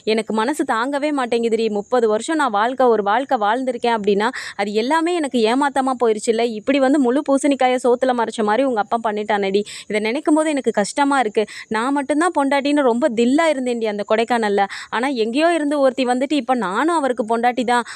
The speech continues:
அப்படின்னு சொல்லிட்டு என்னை அக்கான்னு வேற அவ கூப்பிடுறா. பார்த்தா அதுக்கு ரெண்டு பிள்ளைங்களை வேற கூட்டிட்டு வந்துட்டு, அதுக்கும் வந்துட்டு நதி பேரையே வச்சு வச்சிருக்கானே உங்க அப்பாலாம், "அதுக்கு தாண்டி அந்த மாதிரி சாவு வந்து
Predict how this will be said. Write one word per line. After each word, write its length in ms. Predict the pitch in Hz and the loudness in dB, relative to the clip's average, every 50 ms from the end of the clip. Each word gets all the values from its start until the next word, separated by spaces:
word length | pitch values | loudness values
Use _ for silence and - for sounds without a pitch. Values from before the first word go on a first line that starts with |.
| - - | -10 -4
அப்படின்னு 260 | 208 220 202 247 247 | -4 -2 0 0 0
சொல்லிட்டு 320 | 262 262 262 226 220 240 302 | 2 2 2 2 2 2 2
என்னை 200 | 285 247 226 196 | 2 2 0 -2
அக்கான்னு 460 | 180 180 - _ - 330 359 359 349 | -4 -6 -8 _ -2 0 2 2 2
வேற 180 | 302 269 262 | 2 2 2
அவ 180 | 262 247 220 214 - | 2 0 -2 -2 0
கூப்பிடுறா. 440 | - 254 240 - 240 220 208 208 220 262 - - - - - | 0 -2 0 0 0 0 2 0 0 -2 -4 -10 -12 -6 -4
பார்த்தா 180 | 247 240 - | -4 0 0
அதுக்கு 280 | 302 320 285 269 - 320 | 2 0 0 0 0 0
ரெண்டு 240 | 302 269 247 233 220 - | 0 0 -2 -2 -2 0
பிள்ளைங்களை 300 | 269 285 311 311 311 285 | 0 0 0 0 -2 -2
வேற 180 | 262 262 254 247 - | -2 -2 -2 -2 -2
கூட்டிட்டு 280 | 262 247 262 254 226 233 | 0 0 0 2 2 2
வந்துட்டு, 280 | 233 233 233 233 330 392 - - - - - - | 2 2 2 2 0 -2 -2 -4 -18 -12 -6 -4
அதுக்கும் 440 | 214 226 262 - - - 415 415 403 349 | -4 -2 -2 -2 0 2 2 4 4 2
வந்துட்டு 320 | 294 277 277 285 370 403 | 2 0 0 2 2 2
நதி 380 | 330 277 233 214 233 311 349 370 - | 4 2 2 0 0 2 0 0 2
பேரையே 280 | 339 320 311 311 330 | 0 0 0 0 0
வச்சு 260 | 349 320 254 - - 254 | 0 -2 -2 0 0 -2
வச்சிருக்கானே 600 | 240 - 240 220 208 214 208 208 208 220 247 269 | 0 0 0 -2 0 -2 -2 -2 -2 0 0 0
உங்க 240 | 254 220 202 190 | 0 -2 -4 -4
அப்பாலாம், 460 | 190 196 - 285 269 269 262 247 240 262 - - - - | -6 -4 -4 -2 -2 0 0 0 0 -2 -4 -8 -12 -8
"அதுக்கு 240 | - - - 269 294 | -6 -4 -4 -2 0
தாண்டி 220 | 247 302 311 311 | 0 0 0 2
அந்த 220 | 330 277 233 247 262 | 0 -2 0 -2 -2
மாதிரி 220 | 254 254 247 240 | 0 0 -2 -2
சாவு 300 | 226 - 233 247 285 302 | -2 -2 0 0 0 0
வந்து 220 | 269 240 226 226 | -2 -2 -4 -4